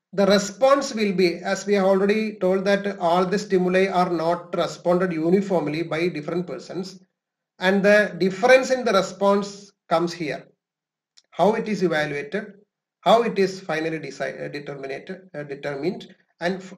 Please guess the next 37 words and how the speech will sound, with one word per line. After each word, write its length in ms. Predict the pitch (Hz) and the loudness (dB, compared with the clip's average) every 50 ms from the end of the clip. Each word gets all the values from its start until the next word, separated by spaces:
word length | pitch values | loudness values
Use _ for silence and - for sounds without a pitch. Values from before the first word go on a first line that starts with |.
| _ _ | _ _
how 260 | - - 156 165 165 | -8 -6 -4 -4 -4
it 140 | 165 160 185 | -4 -4 -4
is 180 | 220 202 - | -6 -6 -6
the 220 | - 170 165 160 151 | -6 -4 -4 -4 -6
response 380 | - - - - 156 156 151 160 | -8 -10 -12 -12 -12 -10 -10 -10
is 100 | 165 147 | -12 -10
finally 380 | - 151 139 143 147 147 151 | -8 -8 -6 -6 -6 -8 -8
decided, 680 | 147 147 135 - - 147 143 135 - 175 208 202 - - - - - - - _ _ _ | -10 -10 -12 -10 -6 -4 -4 -4 -2 -4 -6 -6 -8 -16 -20 -20 -20 -20 -20 _ _ _
and 200 | - 202 214 208 | 0 2 2 2
how 280 | - 180 196 220 233 220 | 2 2 2 2 2 2
to 160 | - 240 226 | 0 0 0
execute 540 | 196 175 - - - 240 - 254 254 - 175 | 0 0 0 -4 -8 -8 -4 -4 -4 -2 -2
the 100 | - 175 | -2 -2
response, 600 | 156 147 - - - 139 131 127 - - - - _ _ _ _ | -2 -4 -8 -8 -8 -8 -8 -8 -12 -16 -18 -20 _ _ _ _
whether 260 | - 156 170 175 214 196 | -2 0 2 2 2 2
it 80 | 190 | 0
should 180 | - - 185 175 | -2 -2 -4 -4
be 120 | 180 208 | -2 -2
delayed, 600 | 185 160 170 170 175 180 185 190 196 190 190 185 | 0 2 2 4 6 6 6 4 4 2 -2 -6
whether 200 | 180 165 156 165 | -8 -8 -8 -8
it 60 | 165 | -8
should, 220 | 160 - - 156 160 | -10 -12 -12 -10 -10
it 120 | 165 156 | -10 -10
should 180 | - 165 151 147 | -10 -12 -10 -8
be 80 | 160 | -8
reversed, 480 | 156 143 139 139 160 170 185 180 175 180 | -8 -8 -6 -2 2 2 2 2 0 -2
or 160 | 175 160 147 | -6 -6 -6
whether, 260 | 143 147 139 143 147 | -8 -10 -10 -10 -10
whether 200 | 143 135 139 143 | -10 -10 -10 -10
it 120 | 143 143 156 | -10 -8 -6
is 300 | 170 180 180 - - - _ _ _ | -6 -6 -6 -8 -16 -20 _ _ _
modified. 600 | - 135 143 151 175 185 180 - 135 143 170 175 - - - - _ - | -8 -6 -4 -2 -2 -2 -2 -2 -4 -6 -6 -8 -14 -20 -20 -20 _ -4
All 420 | 139 147 160 180 190 214 240 254 | 0 2 4 6 6 8 6 6
such 260 | 247 - 226 214 - - | 4 2 -2 -6 -8 -8
things 380 | - - 185 180 185 185 185 | -6 -2 0 0 0 0 -2
will 160 | 175 165 156 | -4 -4 -4
be 400 | 156 165 175 185 208 220 208 - | -2 -2 -2 -2 -2 -4 -8 -12